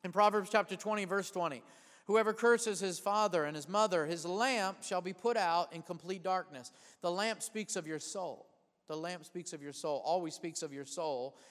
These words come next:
in the Bible. And so let's, let's look at this. Now that we've talked about there is, you know, what the roles are, are, are the basic roles, and, and this important, uh, uh, principle that it's so vital to God. Let's, let's look, look at the first role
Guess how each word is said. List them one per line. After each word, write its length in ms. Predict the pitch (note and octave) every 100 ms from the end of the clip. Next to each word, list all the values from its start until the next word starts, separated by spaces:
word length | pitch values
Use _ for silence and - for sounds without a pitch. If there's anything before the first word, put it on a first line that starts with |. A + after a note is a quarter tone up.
| - -
in 100 | D3
the 60 |
Bible. 460 | D3+ D#3 D3+ C3+ A2 _ _ _ _ -
And 100 | F#3+
so 140 | A#3
let's, 340 | B3+ D4 - -
let's 220 | B3+ -
look 180 | B3 B3
at 80 | A3
this. 180 | G3+ G3
Now 180 | A3 B3+
that 100 | A3+
we've 200 | A3+ A3
talked 300 | A3+ G#3+ A3
about 400 | F#3+ F#3+ G3 - - - -
there 160 | G#3 G#3
is, 320 | G#3+ F#3+ - G3 E3
you 120 | G3
know, 140 | F#3+
what 280 | F3 F3 G#3
the 80 | G3
roles 360 | F#3 G3+ G3 G3+
are, 220 | F3 D#3+
are, 180 | D3+ C#3+
are 120 | E3+
the 120 | E3
basic 440 | D#3 G3 G3+ F#3+
roles, 340 | D#3+ D#3+ D3+ E3+
and, 180 | D#3+ D3 - - -
and 280 | F3+ F3 D#3+
this 180 | F#3+ F#3+
important, 500 | F3+ A3+ G#3+ F#3+ E3 - - F#3+
uh, 320 | D#3 - F3
uh, 160 | F#3 D#3+ F3+ - _ F#3 F3 _ _
principle 600 | - A#3+ B3+ - G3+ E3+ D3+
that 200 | F3 D#3+
it's 180 | G#3 -
so 460 | - A#3+ A#3+ G3+ - - D3
vital 320 | F3 A3+ A3 G3+
to 140 | F#3+
God. 380 | E3+ F3+ D#3 C#3
Let's, 340 | F#3 G3+ - -
let's 260 | G3 G3+ G#3+
look, 120 | G3
look 200 | G3 G3+
at 80 | F#3
the 80 | E3+
first 340 | G3+ G3 F#3
role 560 | E3 F#3 F#3 D3 E3